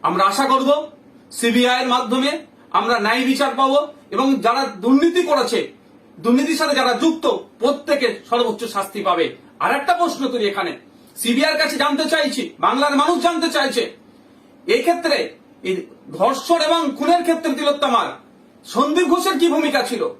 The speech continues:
তার এখানে তিনি কি মাস্টারমাইন্ড প্লে করেছেন বা কি ভূমিকা তার ছিল খুন হয়ে যাওয়ার পিছনে বা ধর্ষণের পেছনে,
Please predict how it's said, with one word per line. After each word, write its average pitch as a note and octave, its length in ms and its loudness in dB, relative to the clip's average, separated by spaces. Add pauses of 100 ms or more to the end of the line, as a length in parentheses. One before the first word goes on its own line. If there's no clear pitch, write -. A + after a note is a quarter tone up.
(380)
তার D#4+ 260 0
এখানে E4+ 460 0 (540)
তিনি D4+ 200 2
কি F4 440 0 (220)
মাস্টারমাইন্ড D#4+ 840 0
প্লে D#4+ 160 0
করেছেন D#4+ 400 0
বা C#4+ 240 0
কি D#4+ 220 0
ভূমিকা D#4+ 400 2
তার D4 220 0
ছিল B3+ 280 -2 (920)
খুন C#4 180 2
হয়ে D4+ 120 0
যাওয়ার D4+ 280 0
পিছনে C4+ 300 -2
বা G#3 120 0
ধর্ষণের D#4 440 0
পেছনে, C4+ 440 0